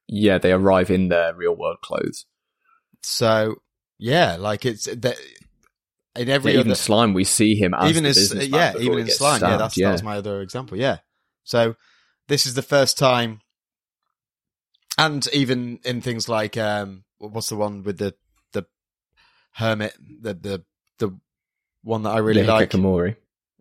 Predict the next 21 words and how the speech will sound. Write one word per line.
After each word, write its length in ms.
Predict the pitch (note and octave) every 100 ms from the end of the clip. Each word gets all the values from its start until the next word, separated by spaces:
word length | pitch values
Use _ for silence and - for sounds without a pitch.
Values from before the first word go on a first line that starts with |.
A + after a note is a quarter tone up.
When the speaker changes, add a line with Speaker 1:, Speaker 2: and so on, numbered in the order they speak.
| _
Speaker 2:
Um, 640 | G2+ G2+ G#2 G2+ G2+ G2 F#2+ _
you 80 | C3+
know, 160 | C3
Speaker 1:
No, 60 | A2+
the 120 | A2+ F2+
Speaker 2:
Wizards. 360 | C3 B2+ F#2
Speaker 1:
hermit. 180 | F2+ - - _ _ _ _ _ _
Speaker 2:
Wizards. 720 | A#2 B2+ B2 A#2+ - - - -
Uh, 760 | A#2 A2 A2 A2 A2 A2 A2
we 80 | C3+
watched 220 | F3 D#3
it 60 | F3+
recently. 360 | F3 - F#2 G#2+ G2+ G2+
Speaker 1:
Wizards. 100 | G2+
Speaker 2:
Um, 640 | B2 A#2+ A#2+ A#2+ A2+ A#2 _ _ - _ _ _ _ _ _ -
I 140 | E3+
really 220 | E3 E3
enjoyed 300 | D#3+ E3+ E3
it. 160 | C#3+ A2
Come 140 | G#3 G3
on, 480 | E3 C#3+ A#2+ A#2+